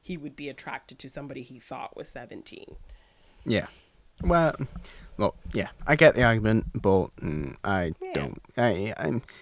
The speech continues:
Speaker 2: didn't
Speaker 1: Like, it didn't bother you in watching the movie?
Speaker 2: No, not at all.
Speaker 1: Yeah.
Speaker 2: And surprisingly, another thing that didn't bother me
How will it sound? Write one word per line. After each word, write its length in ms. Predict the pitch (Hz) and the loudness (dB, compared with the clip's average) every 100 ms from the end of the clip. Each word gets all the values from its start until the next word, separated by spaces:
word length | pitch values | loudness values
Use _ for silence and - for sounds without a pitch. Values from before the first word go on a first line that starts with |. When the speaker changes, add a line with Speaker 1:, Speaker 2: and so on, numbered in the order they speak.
| - | -2
Speaker 2:
didn't 220 | - 110 - | 2 4 4
Speaker 1:
Like, 160 | 220 | 6
it 100 | 233 | 8
didn't 260 | 233 208 190 | 8 6 6
bother 280 | 175 175 180 | 6 6 6
you 200 | 170 160 | 4 2
in 80 | 151 | 0
watching 340 | 143 139 156 | 0 -2 -6
the 80 | 143 | -8
movie? 400 | 139 - - - - _ - | -8 -10 -12 -14 -16 _ 4
Speaker 2:
No, 280 | 120 101 - - - _ _ | 6 4 2 -10 -20 _ _
not 320 | 107 107 101 - _ _ _ _ _ - | 2 4 4 2 _ _ _ _ _ -2
at 120 | 104 | 0
all. 140 | 92 - | 0 -4
Speaker 1:
Yeah. 80 | - _ - - - | -10 _ -20 -18 -4
Speaker 2:
And 160 | 113 113 | -2 0
surprisingly, 840 | 120 175 190 180 170 143 113 101 | 2 4 4 4 0 2 0 0
another 260 | 110 139 233 | 0 0 0
thing 240 | - 90 82 | -2 -2 -2
that 180 | - - | -4 0
didn't 360 | 117 117 92 | 2 0 2
bother 300 | 101 101 95 | 4 4 4
me 220 | 80 - | -2 -6